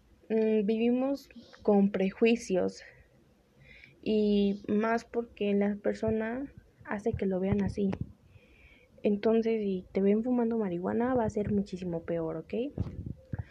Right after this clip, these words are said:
Entonces, yo lo que pido es que, por favor, no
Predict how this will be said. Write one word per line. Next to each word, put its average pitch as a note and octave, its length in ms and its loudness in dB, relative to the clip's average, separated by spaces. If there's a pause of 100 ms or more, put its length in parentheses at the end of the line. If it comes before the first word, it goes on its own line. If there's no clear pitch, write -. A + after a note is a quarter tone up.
(280)
Entonces, B3 420 4
yo G#3+ 240 2
lo A3 140 0
que G3+ 160 -4
pido G3 340 2
es G3+ 220 2
que, G3 260 0
por F#3 240 -4
favor, F3+ 520 -2 (2250)
no G3+ 1000 2